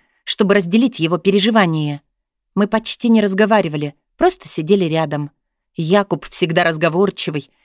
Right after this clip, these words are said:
и пребывающий в приподнятом настроении — сидел мрачнее тучи. Время тянулось бесконечно долго. «Исаев?» — позвала негромко медсестра, выйдя из палаты, куда положили Адама.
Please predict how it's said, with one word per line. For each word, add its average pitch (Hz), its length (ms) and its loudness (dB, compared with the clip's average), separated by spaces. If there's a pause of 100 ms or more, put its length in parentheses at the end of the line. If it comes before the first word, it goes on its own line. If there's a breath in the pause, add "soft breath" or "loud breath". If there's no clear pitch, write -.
(140)
и - 80 0
пребывающий 202 680 2
в - 100 -20
приподнятом 202 580 0
настроении — 196 880 0 (1000)
сидел 226 420 2
мрачнее 277 640 2
тучи. 156 580 -8 (580)
Время 185 380 2
тянулось 175 460 0
бесконечно 190 680 0
долго. 156 540 0 (680)
«Исаев?» — 214 680 0 (300)
позвала 170 360 0
негромко 175 500 0
медсестра, 170 600 -2
выйдя 196 320 0
из 190 140 -2
палаты, 175 520 0 (300)
куда 185 200 0
положили 202 560 0
Адама. 151 480 0